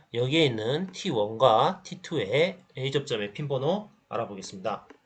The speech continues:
타이머의 내부 결선도를 보시면은 일 번과 삼 번이 A 접점으로 되어 있습니다.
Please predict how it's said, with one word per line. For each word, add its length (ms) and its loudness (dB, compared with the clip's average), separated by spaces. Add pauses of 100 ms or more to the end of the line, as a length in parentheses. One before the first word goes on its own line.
(1400)
타이머의 560 4
내부 200 0
결선도를 460 -2
보시면은 580 -4 (440)
일 280 -6
번과 580 0
삼 260 -8
번이 600 -2 (400)
A 140 -6
접점으로 760 -2 (160)
되어 160 -4
있습니다. 520 -8